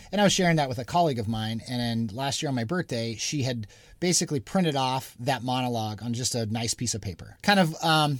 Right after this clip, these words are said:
I don't know if there's a name for it, but it's kinda where, like, the text is, like, different sizes, kind of as you read through. It's kind of just artistic looking. And I have it hanging on my wall. I use that quote or that, that story quite often when speaking with kids, and it's a,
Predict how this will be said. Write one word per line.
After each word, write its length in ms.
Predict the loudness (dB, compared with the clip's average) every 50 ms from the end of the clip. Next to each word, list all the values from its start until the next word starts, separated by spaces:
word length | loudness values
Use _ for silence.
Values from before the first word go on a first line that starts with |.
| -4 -2
I 60 | 0
don't 80 | 2 2
know 60 | 2
if 40 | 2
there's 160 | 0 0 0
a 60 | 0
name 180 | 0 0 -2 -2
for 220 | -2 -2 -2 -2
it, 60 | -2
but 80 | -2 -4
it's 140 | -4 -4 -2
kinda 220 | 0 0 2 2
where, 120 | 2 2
like, 180 | 2 0 -2 -4
the 100 | -6 -6
text 360 | -6 -6 -6 -6 -4 -4 -4
is, 100 | -4 -4
like, 200 | -4 -4 -6 -6
different 280 | -6 -6 -6 -6 -4 -4
sizes, 560 | -4 -4 -4 -6 -6 -6 -4 -4 -4 -6 -6
kind 180 | -6 -6 -6 -4
of 60 | -4
as 200 | -4 -4 -4 -4
you 80 | -4
read 220 | -4 -4 -6 -6 -8
through. 400 | -8 -8 -6 -6 -4 -4 -4 -4
It's 140 | -6 -6 -6
kind 140 | -6 -6
of 60 | -4 -4
just 140 | -4 -6
artistic 500 | -6 -8 -8 -6 -6 -6 -6 -8 -10 -12
looking. 300 | -12 -12 -10 -10 -10 -10 -12 -16 -20 -20 -20 -20 -12 -4
And 260 | 0 2 2 4 6
I 60 | 8
have 180 | 8 8 8 6
it 80 | 6 4
hanging 280 | 2 2 2 2 2
on 100 | 2 0
my 100 | 0 0
wall. 220 | 0 -2 -2 -2 -2
I 80 | -4
use 260 | -4 -4 -4 -4 -4
that 220 | -4 -4 -6 -6 -10 -16 _ _ _ _ -20 -14
quote 380 | -6 -4 0 0 0 0 -2
or 120 | -4 -4 -2
that, 240 | -2 -2 -4 -6 -8 _ -8
that 200 | -6 -4 -4 -2
story 540 | -2 -2 -2 -2 -2 0 0 -2 -2 -4 -6 -6
quite 200 | -4 -2 -2 -2
often 360 | -2 -4 -6 -4 -4 -4 -2
when 140 | -2 -2 -4
speaking 400 | -6 -6 -8 -8 -8 -8 -8 -8
with 140 | -8 -6 -4
kids, 440 | -2 2 2 4 4 2 2 0
and 140 | -4 -4 -4
it's 140 | -6 -6 -8
a, 60 | -10